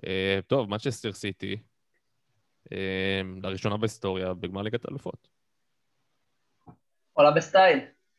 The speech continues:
Speaker 1: עולה בסטייל, מול פול פריז. איך, אה, איך אתם, אה, איך אתם רואים את ההתמודדות מו-, אה, גם בחצי הגמר? ואיך אתם רואים את ההתמודדות לקראת הגמר?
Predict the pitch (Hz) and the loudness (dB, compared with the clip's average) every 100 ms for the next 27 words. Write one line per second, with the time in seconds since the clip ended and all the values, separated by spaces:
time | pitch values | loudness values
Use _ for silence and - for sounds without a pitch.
0 | _ _ _ _ _ _ _ _ _ _ | _ _ _ _ _ _ _ _ _ _
1 | _ _ _ - 110 120 127 - 101 98 | _ _ _ -8 -4 -2 -4 -2 0 0
2 | 92 92 110 110 127 117 107 101 98 95 | 0 0 -2 0 -2 2 2 2 0 -2
3 | - _ _ 110 - 110 110 123 123 120 | -14 _ _ -20 -12 -6 -4 0 2 2
4 | 113 110 110 107 107 110 117 120 117 113 | 2 0 0 2 0 0 0 0 0 0
5 | 110 104 - _ _ _ _ _ _ _ | 0 -2 -8 _ _ _ _ _ _ _
6 | - 113 123 123 117 117 107 107 113 113 | -6 -4 -2 -2 0 0 0 0 0 -2
7 | 113 107 101 101 98 95 - - 104 110 | 0 0 0 0 -2 -6 -12 -14 -2 0
8 | 110 104 110 107 107 110 95 - _ 107 | 0 -2 -2 -2 0 -2 -2 -8 _ -10
9 | 101 98 107 104 101 104 104 110 104 95 | -6 -4 -4 -6 -4 -4 -4 0 0 0
10 | - _ _ _ _ _ - 101 98 104 | -6 _ _ _ _ _ -6 -6 -4 -4
11 | 107 104 - 110 98 107 120 117 | -4 -6 -2 -2 -2 0 2 2